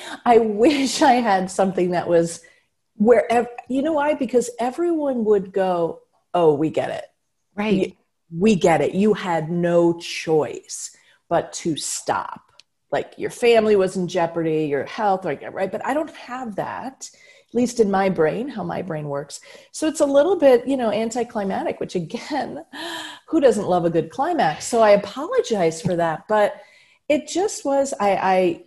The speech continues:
Speaker 1: I, the, the very condensed version was I was out with a friend. We went to dinner.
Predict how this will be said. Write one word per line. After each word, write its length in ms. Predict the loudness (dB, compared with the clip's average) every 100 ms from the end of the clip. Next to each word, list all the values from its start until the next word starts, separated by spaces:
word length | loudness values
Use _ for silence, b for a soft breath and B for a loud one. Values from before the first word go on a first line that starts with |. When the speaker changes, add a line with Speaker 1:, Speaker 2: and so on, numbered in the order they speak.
| -12
Speaker 1:
I, 180 | -10
the, 260 | 0 0 0
the 220 | 0 0
very 240 | 4 4 4
condensed 760 | 2 0 4 4 2 -2 -4
version 440 | 0 0 0 -4 -2
was 200 | -4 -4
I 240 | -4 -2
was 240 | -2 -2 0
out 160 | 0
with 120 | 0 -2
a 40 |
friend. 400 | -4 -4 -4 -4
We 120 | -4
went 200 | -4 -6
to 80 | -10
dinner. 500 | -10 -8 -6 -8 -10